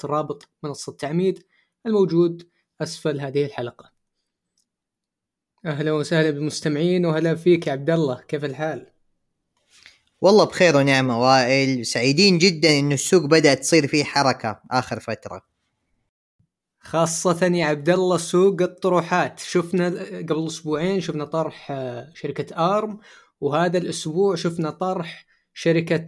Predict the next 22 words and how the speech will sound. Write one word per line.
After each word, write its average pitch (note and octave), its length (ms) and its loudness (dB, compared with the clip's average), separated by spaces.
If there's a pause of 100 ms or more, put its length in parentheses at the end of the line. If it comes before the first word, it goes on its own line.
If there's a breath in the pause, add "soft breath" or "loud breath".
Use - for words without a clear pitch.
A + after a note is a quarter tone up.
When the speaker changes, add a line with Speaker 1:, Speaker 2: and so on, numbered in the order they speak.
(100)
Speaker 1:
آه، C#3 320 -4
إنستاكارت E3 680 0
أو D#3 120 -4
ميبل D3+ 360 -4
بير D#3 380 -2
اسمها C3+ 340 -12
ال-، C3 180 -10
آه، - 420 -12
الرسمي. E3 580 -4 (500 soft breath)
آه، C#3+ 240 -2
فممكن E3+ 480 0
تعطينا G3 300 0
مرئياتك F#3+ 480 0
يا D3+ 60 0
عبد C#3+ 160 -4
الله E3+ 180 -2
على C#3+ 120 -4
الطرح E3 420 -2
إنستاكارت، E3 540 -6
إيش E3 140 -6
اللي D#3 180 -2
حصل؟ F3+ 500 -6